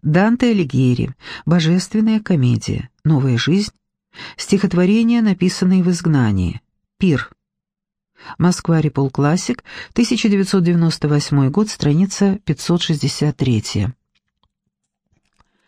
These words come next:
Конец примечания. Итак, в знании Данте видит высшее или последнее совершенство нашей души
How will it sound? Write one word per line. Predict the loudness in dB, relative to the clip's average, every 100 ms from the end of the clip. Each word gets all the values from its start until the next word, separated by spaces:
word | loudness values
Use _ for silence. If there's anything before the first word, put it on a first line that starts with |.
| _ _
Конец | 0 4 4 2
примечания. | -2 0 0 -2 -4 -2 -4 -8 -12 _ _ _ _ _ _ _ _ _ _ _ _ _ _ _ _ _ _ _ _ _ _ _ _
Итак, | -2 2 2 2 -2 -10 -6
в | -6
знании | 0 2 4 4 4 4 2 0 _ -2
Данте | 2 2 2 2 2
видит | 2 2 0 -2 -14 _ _ _ 0
высшее | 2 2 0 -2 -2 -2 -6 -18 -20 -10 -2
или | 2 2 0 -4
последнее | -4 -2 0 0 2 2 2 2 -2 -10
совершенство | -4 -2 0 0 0 0 0
нашей | 2 0 0 -2
души | -2 -2 -4 -4